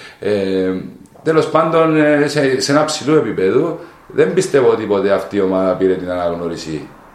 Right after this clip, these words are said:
που δικαιούται, διότι ήταν και η πρώτη μεγάλη ομαδική επιτυχία σαν, ε, Κύπρος. Τέλος πάντων, μετά έγινε αυτό με την Εθνική Ανδρών, ήταν το μπάσκετ τότε στο πιο ψηλό,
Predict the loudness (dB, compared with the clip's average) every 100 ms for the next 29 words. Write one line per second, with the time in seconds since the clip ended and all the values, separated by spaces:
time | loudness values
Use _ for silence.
0 | -8 -6 -6 -4 -4 -2 -4 0 2 0
1 | -4 -2 -2 -2 -2 0 2 2 2 2
2 | 0 -2 -4 -6 -8 -6 -6 -6 -6 -8
3 | -8 -8 -8 -4 -2 -2 -4 -12 -18 -6
4 | -4 -2 -2 -2 -2 -2 -2 -4 -6 -8
5 | -6 -6 -6 -12 -20 -20 -20 -20 -20 -20
6 | -20 -16 0 2 2 2 2 2 2 2
7 | 4 4 4 2 2 2 2 0 -2 -2
8 | -2 0 -2 -2 -8 -10 -10 -8 -6 -6
9 | -4 0 0 0 0 0 2 0 0 0
10 | 2 2 0 -2 0 -2 0 2 4 2
11 | 0 -8 -20 -20 -20 -20 -20 -6 -2 -2
12 | 2 4 6 4 0 -10 -16 -6 -4 -2
13 | 0 2 4 2 2 0 -2